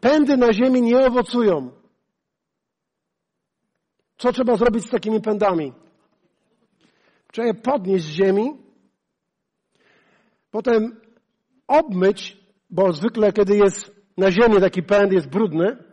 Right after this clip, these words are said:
trzeba obmyć. Więc winoogrodnik przychodzi z wiaderkiem, ma w nim wodę. Co robi? On bierze i podnosi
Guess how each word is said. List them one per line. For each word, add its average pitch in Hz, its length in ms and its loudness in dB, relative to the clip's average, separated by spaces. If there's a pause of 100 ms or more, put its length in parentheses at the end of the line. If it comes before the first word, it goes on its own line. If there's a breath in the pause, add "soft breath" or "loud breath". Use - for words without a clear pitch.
(520)
trzeba 175 240 -8
obmyć. 175 580 -6 (640)
Więc 139 340 -16 (460)
winoogrodnik 196 760 -2
przychodzi 180 360 -6
z 156 60 -10
wiaderkiem, 180 680 -2 (1040)
ma 156 180 -4
w 147 80 -14
nim 160 140 -4
wodę. 175 400 -4 (960 soft breath)
Co 190 180 -6
robi? 180 420 -4
On 165 160 -10
bierze 180 400 -2
i 233 80 -12
podnosi 180 640 -6